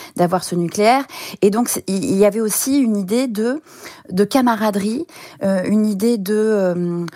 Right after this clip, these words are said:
bah, d'aventure, comme vous l'avez dit, euh, au tout début de, de notre entretien. Euh, cette idée d'être, euh, ils étaient tous, euh, dans, dans une aventure ensemble. Il fallait régler le problème. Il fallait que la centrale nucléaire, euh, reprenne parce que elle, euh,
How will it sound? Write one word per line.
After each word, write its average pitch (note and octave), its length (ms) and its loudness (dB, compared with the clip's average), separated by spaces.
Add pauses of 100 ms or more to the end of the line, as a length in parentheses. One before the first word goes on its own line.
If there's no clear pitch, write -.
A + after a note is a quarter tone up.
(160)
bah, F#3+ 120 2
d'aventure, A3+ 500 0
comme G#3+ 180 -2
vous F#3+ 120 -4
l'avez F#3+ 240 0
dit, G3+ 220 -2
euh, F#3+ 300 0
au G3 140 -2
tout G#3 160 -6
début G3 360 -4
de, F#3 180 -2
de F3 120 -4
notre F3+ 260 -4
entretien. G3 460 -2 (360)
Euh, F#3 340 2
cette G3+ 280 -2
idée A#3 260 0
d'être, A3 360 0
euh, F#3+ 280 2
ils F#3 180 -2
étaient G#3 200 0
tous, - 400 -4
euh, F#3+ 280 -2 (380)
dans, F3 220 -2
dans G3+ 160 2
une G#3 220 2
aventure A#3 500 2
ensemble. B3+ 680 2
Il G3 100 -2
fallait A#3+ 380 2
régler G#3+ 300 0
le G3 60 -2
problème. G#3 340 0
Il A3 80 -2
fallait C4 280 0
que A#3+ 100 -2
la G3+ 60 2
centrale G#3+ 420 -4
nucléaire, G3+ 500 -2
euh, - 140 -2
reprenne F#3 580 -2 (360)
parce F3+ 200 -2
que F3 440 2
elle, F3 200 0
euh, E3 440 -2